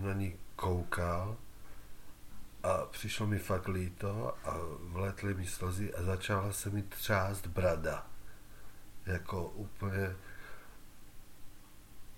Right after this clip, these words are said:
A teraz, čo s tým? A ja som si to vychutnával. Ako tu, to, že na javisku pred ľuďmi som fakt v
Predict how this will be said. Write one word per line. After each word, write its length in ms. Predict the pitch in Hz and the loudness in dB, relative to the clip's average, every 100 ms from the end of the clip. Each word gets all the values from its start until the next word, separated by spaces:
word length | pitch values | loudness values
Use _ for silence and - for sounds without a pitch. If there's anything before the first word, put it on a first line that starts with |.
| - - - - - | -8 -8 -10 -6 -6
A 60 | |
teraz, 560 | - 101 101 98 - - - - | -2 2 2 2 0 -2 -6 -6
čo 160 | - - | 0 2
s 160 | - - | 2 6
tým? 400 | 95 80 73 - - - - - | 6 6 2 -6 -8 -10 -8 -6
A 80 | - | 0
ja 80 | 87 | 0
som 160 | - 101 | 2 0
si 160 | - | 0
to 160 | 90 92 | -2 0
vychutnával. 1040 | 87 85 - 73 73 69 - 67 62 - - - - - - | 0 0 -2 -4 -4 -4 -4 -4 -6 -8 -12 -8 -8 -8 -8
Ako 240 | 82 95 90 | -2 -2 0
tu, 160 | 98 90 92 - - - - - - - - - | 0 0 0 -4 -10 -10 -12 -12 -12 -10 -8 -4
to, 240 | - 95 95 | 2 2 4
že 160 | 98 | 2
na 240 | 85 80 85 | 2 2 2
javisku 560 | 85 98 95 - - 98 | 2 0 -2 -2 -2 -2
pred 240 | 95 92 | 2 2
ľuďmi 720 | 85 92 92 92 98 101 107 - - - | 2 2 2 2 2 2 2 -2 -4 -6
som 320 | - - 85 | -4 0 0
fakt 480 | 76 - 95 101 - | 0 2 2 2 -4
v 140 | - | -10